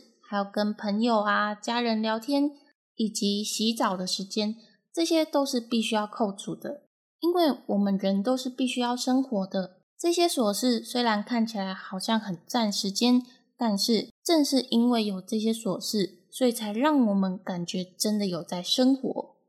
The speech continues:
那这些事情就是不可以省略的。大概扣除掉这些日常琐事之后，也剩下大约三到四个小时左右的时间可以有效的利用。再来第二步，就是我们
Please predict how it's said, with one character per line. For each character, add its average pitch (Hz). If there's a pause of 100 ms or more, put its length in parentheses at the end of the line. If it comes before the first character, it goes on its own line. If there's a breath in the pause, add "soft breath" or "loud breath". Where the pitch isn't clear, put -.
(260)
那 330
这 311
些 302
事 302
情 220
就 214
是 202
不 196
可 220
以 196
省 196
略 214
的。 - (360)
大 330
概 302
扣 294
除 233
掉 220
这 220
些 220
日 233
常 214
琐 202
事 220
之 233
后， - (500)
也 214
剩 302
下 294
大 277
约 233
三 254
到 233
四 277
个 226
小 170
时 180
左 170
右 185
的 196
时 -
间 254
可 220
以 190
有 180
效 202
的 190
利 196
用。 196 (680)
再 330
来 226
第 226
二 220
步， 220
就 196
是 196
我 175
们 175